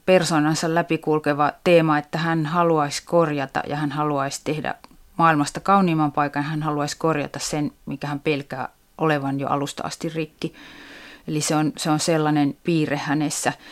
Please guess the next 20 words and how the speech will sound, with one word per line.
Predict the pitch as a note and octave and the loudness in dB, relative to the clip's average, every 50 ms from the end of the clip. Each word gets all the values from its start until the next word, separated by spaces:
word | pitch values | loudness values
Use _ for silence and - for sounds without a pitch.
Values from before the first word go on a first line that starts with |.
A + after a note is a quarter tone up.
| - - - - | -20 -20 -20 -10
joka | - D#3+ D#3 | -6 -6 -6
sitten | - - - - | -4 -2 -2 0
ilmenee | E3 D#3+ D3+ D3+ D3 D3+ D#3 D#3 | 0 0 0 0 0 0 -2 -2
tässä, | D3+ - D#3 - - D#3 C#3 - - - - - - - | -4 -4 -4 -4 -4 -6 -6 -8 -14 -20 -20 -20 -16 -12
tässä | - - - - - - _ _ - | -8 -6 -6 -8 -8 -12 _ _ 0
koruompelemisen | - E3+ E3+ D#3+ D3 D#3 D3+ - C3 C#3 D3 E3 - E3+ D#3+ D#3 - | 2 4 4 6 4 4 2 0 0 0 0 0 -2 -2 -4 -2 0
teemassa. | E3 D#3+ D3+ D3+ D#3+ D#3 - - - - - - - - - - - - - - - - - - | 2 2 2 2 -2 -2 -2 -4 -4 -4 -4 -12 -20 -20 -20 -20 -20 -20 -20 -20 -20 -20 -16 -10
Ja | - | -2
tietenkin | D3+ F3 F3 E3 F3 - F3+ | 0 2 2 2 2 0 0
se | - - F#3 | 0 2 2
on | F3 | 2
hirveän | F#3 F3 E3 E3 D#3+ D3+ | 2 2 2 2 2 2
vanha | D#3 D#3+ D#3+ D3+ D3+ D#3 | 2 2 2 2 0 -2
tällainen | - D#3+ D#3 D#3+ D#3+ D#3+ D#3 D#3+ D3+ | -2 -2 -2 0 0 0 0 0 -2
sekä | - F3 - F3 D#3+ | -2 -2 0 0 0
suomalainen | - F3 E3+ D#3+ D3+ D3 D3 D3 D3+ D3+ D#3 | 2 2 2 2 2 2 0 0 0 -2 -4
että | D3+ - - D3 | -6 -6 -6 -4
venäläinen | D3 D#3 D3+ C#3+ C#3 C#3+ C#3+ D3+ D3+ D3 | -2 0 0 0 0 -2 -2 -4 -4 -6
traditio | C#3+ - D#3+ D#3 D#3 D3+ D#3+ D#3 - A2+ C3+ D#3 | -6 -6 -4 -4 -4 -4 -6 -6 -6 -6 -4 -4
ja, | D3+ D#3 D3+ | -2 -4 -4